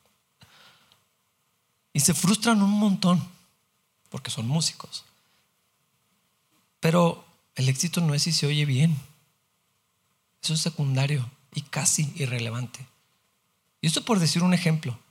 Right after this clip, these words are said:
porque pienso en todo lo que hacemos para el Señor. "Ah, salió mal.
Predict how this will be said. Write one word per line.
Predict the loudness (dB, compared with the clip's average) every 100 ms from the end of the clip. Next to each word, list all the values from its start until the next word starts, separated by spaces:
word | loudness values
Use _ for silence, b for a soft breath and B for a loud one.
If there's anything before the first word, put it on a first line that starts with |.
| _ _ _ _ _ _ _ -12
porque | -8 -2
pienso | 2 2
en | 0 0
todo | 2 4 4
lo | 4
que | 2
hacemos | 2 0 -4 -8 -10 -16 _ _
para | -2 0
el | 0
Señor. | -2 -6 -10 -14 _ _ _ _ _ _ -4
"Ah, | 0 2
salió | 2 0 0
mal. | 2 0